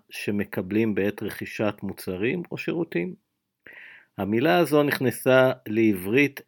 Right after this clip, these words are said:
דווקא לא מערבית, אלא מטורקית, כשבזמן השלטון העות'מאני, בקשיש היה צורה מקובלת לעבוד מול הפקידים המושחתים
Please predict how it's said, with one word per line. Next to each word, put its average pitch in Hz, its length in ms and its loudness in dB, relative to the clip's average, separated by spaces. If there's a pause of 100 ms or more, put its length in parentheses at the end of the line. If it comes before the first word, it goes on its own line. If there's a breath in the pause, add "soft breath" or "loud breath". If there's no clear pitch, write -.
דווקא 107 420 -2
לא 131 220 4
מערבית, 104 760 2 (280)
אלא 113 260 6
מטורקית, 110 800 0 (600 loud breath)
כשבזמן 113 600 0
השלטון 117 640 -2
העות'מאני, 117 920 -2
בקשיש - 680 0 (560 soft breath)
היה 104 200 0
צורה 107 380 0
מקובלת 110 680 0
לעבוד 98 460 -2
מול 101 180 -2
הפקידים 107 600 -2
המושחתים 117 800 0